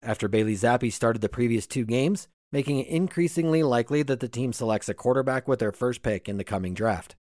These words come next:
Even through all the chaos, the Patriots forged their primary identity through their defense,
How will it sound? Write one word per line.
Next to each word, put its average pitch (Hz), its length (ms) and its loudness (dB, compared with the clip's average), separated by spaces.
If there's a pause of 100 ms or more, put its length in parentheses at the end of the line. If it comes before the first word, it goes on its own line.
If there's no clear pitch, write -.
(340)
Even 151 300 2
through 151 200 6
all 156 140 10
the 170 80 6
chaos, 123 640 2 (120)
the 117 80 -4
Patriots 139 440 2
forged 127 360 4
their 127 120 4
primary 139 500 2
identity 107 400 0
through 110 180 -2
their 107 140 2
defense, 113 640 -4